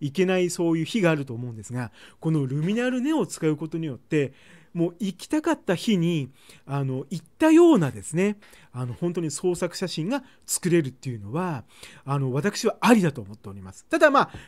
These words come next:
これを撮影しましたっていうのは、ちょっと、あの、倫理的に問題があると思うんですけども、創作写真っていう前提で、こういうものを作るのは、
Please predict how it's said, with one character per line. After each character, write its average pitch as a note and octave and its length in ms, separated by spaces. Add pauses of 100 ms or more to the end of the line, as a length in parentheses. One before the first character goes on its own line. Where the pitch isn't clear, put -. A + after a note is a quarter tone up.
(120)
こ G#3+ 140
れ D#4 80
を F#4 100
撮 C4+ 240
影 D#4 220
し F4+ 100
ま F4 140
し - 40
た G#3+ 100
っ - 100
て G3+ 80
い G3+ 80
う - 20
の A#3+ 60
は、 E3+ 200
ち - 120
ょ - 20
っ - 20
と、 D3+ 200 (180)
あ C#3+ 180
の、 C3 380
倫 D#3+ 180
理 D#3 120
的 D3+ 180
に D3 60
問 D3 240
題 C#3+ 120
が C#3+ 60
あ D3 60
る C3 80
と B2 80
思 A2+ 120
う A2 40
ん - 20
で G2 80
す - 60
け G#2 80
ど A2+ 100
も、 C#3 200 (420)
創 A#3+ 400
作 B3+ 260
写 B3 160
真 G#3+ 240
っ - 20
て - 140
い G3 80
う C4 160
前 F3+ 280
提 F#3 260
で、 C#4 180 (300)
こ E3+ 240
う E3+ 60
い E3 40
う D#3+ 60
も D#3+ 140
の A3+ 100
を D#3+ 40
作 - 280
る B2+ 80
の G#2 100
は、 A#2+ 200